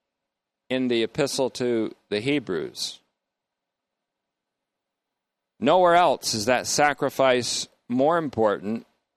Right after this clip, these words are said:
namely the once and for all and one-time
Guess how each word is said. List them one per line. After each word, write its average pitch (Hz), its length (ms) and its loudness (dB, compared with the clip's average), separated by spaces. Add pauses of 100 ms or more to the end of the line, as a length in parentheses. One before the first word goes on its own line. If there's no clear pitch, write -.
(540)
namely 127 760 2
the 120 160 2
once 170 400 0
and 214 160 -4
for 190 220 -2
all 120 580 0 (360)
and 113 280 -2
one-time 170 840 -2